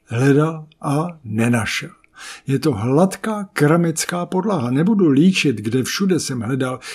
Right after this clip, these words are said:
Dokonce jsem konal pokusy. Vzal jsem jiný šroubek, upustil ho, abych sledoval úhel odrazu a místo dopadu. Potvora šroubek, spadl, kolmo, pod štafle a zůstal tam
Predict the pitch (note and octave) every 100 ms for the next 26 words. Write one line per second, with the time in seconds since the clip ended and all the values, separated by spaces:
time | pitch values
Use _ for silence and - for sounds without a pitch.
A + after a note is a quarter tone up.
0 | - D3 D3+ C#3+ D3+ C#3 D3 C3 C#3+ D3+
1 | D#3+ E3+ F3+ C4+ - D#3 A2+ C3 - C#3+
2 | A#2+ - - - B2+ C#3 C#3+ D3+ D3 C#3+
3 | C#3 D#3+ F#3 D#3+ C#3 C#3+ C3+ - C3 A#2+
4 | C3+ E3 C#3+ C3 - - - - C#3 C3
5 | B2 C3+ C#3+ E3+ - - E3 C3+ C#3 C#3+
6 | E3+ C#3 C3 A#2+ B2 D3+ F#3+ F3+ D#3 D#3
7 | C3 B2 - C#3 C3 - - C#3+ B2 -
8 | B2 G2+ - _ _ _ _ A#3 A3 E3
9 | B2+ A2+ - G3 G3 G3 F#3+ - - D#3+
10 | D#3+ D3+ - _ D3+ D3+ D#3 D#3 F3 E3
11 | _ D3+ - - D3+ - D#3 D3+ _ _
12 | A3 G3+ B2 B2+ C#3 - D3 B2 C#3 C3